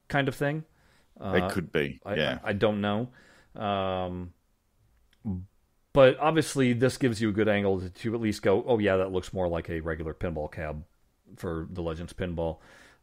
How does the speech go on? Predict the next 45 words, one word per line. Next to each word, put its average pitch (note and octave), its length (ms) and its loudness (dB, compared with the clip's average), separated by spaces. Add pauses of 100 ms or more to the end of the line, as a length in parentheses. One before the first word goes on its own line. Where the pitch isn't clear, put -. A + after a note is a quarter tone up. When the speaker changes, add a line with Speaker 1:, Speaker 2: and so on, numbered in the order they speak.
Speaker 1:
Um, D#2+ 640 -8 (640)
Speaker 2:
I'll F2 120 2
say G2+ 240 8
this, F#2 200 2
Chris. D#2 400 0
Speaker 1:
What's F2+ 220 -2
that? F#2 100 2
Speaker 2:
Which G#2+ 160 2
art F#2 300 4
do F#2 60 0
you D#2+ 80 2
prefer D2+ 340 -2
more? C2+ 300 -4 (760)
Speaker 1:
The F#2 80 -6
Toy D#2 220 -6
Shock. E2 340 -8
Speaker 2:
Which? - 160 -2 (540)
Uh-huh. A#2+ 480 6
Speaker 1:
<laughs> - 60 -18 (640)
And C3+ 100 6
I'm C3 140 6
not A2 160 4
even G2 180 0
a F#2+ 60 -2
fan F#2+ 220 0
of F#2 100 2
Haunted G2+ 360 2
House. F#2 420 -2
<laughs> - 40 -20 (280)
Speaker 2:
No, G#2+ 340 10
me A2 120 8
neither, G2+ 300 6
but E2+ 140 6
I'll E2 80 6
tell G2+ 160 6
you F2+ 100 6
what, F#2 140 6
I'd D#2+ 100 4
have F2 160 0
that E2+ 160 6
over E2 160 4
the D#2+ 100 0
one D#2+ 200 2
that's - 180 -6
on D2 340 -2